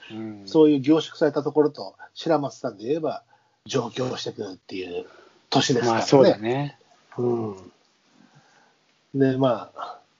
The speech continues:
Speaker 2: 八十七年のヒット曲っていうのを、この間収録の後に、カチャカチャっとパソコン開いてみたら、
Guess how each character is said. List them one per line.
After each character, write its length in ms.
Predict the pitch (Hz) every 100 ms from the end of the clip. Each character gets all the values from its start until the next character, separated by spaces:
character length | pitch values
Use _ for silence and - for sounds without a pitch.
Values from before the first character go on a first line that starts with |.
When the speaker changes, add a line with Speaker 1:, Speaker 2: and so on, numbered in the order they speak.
| _
Speaker 2:
八 400 | - - - 135
十 120 | 139 131
七 220 | 135 143
年 160 | 117
の 60 | 101
ヒ 120 | -
ッ 20 |
ト 120 | - -
曲 220 | 127 104
っ 40 |
て 100 | -
い 20 |
う 40 | 101
の 120 | 95
を、 80 | 95 _ - _ _
こ 80 | -
の 60 | 120
間 200 | 113 107
収 160 | -
録 180 | 135 127
の 200 | 127 131
後 140 | 135 104
に、 240 | 92 92 _ _ _ - - _ _ _ _
カ 120 | - 135
チ 60 |
ャ 20 |
カ 60 | 135
チ 60 | 180
ャ 20 |
っ 40 |
と 120 | - 120
パ 100 | -
ソ 80 |
コ 140 | 127 120
ン 60 |
開 220 | 117 143 151
い 20 |
て 80 | 131
み 100 | 156
た 100 | 131
ら、 220 | 101 -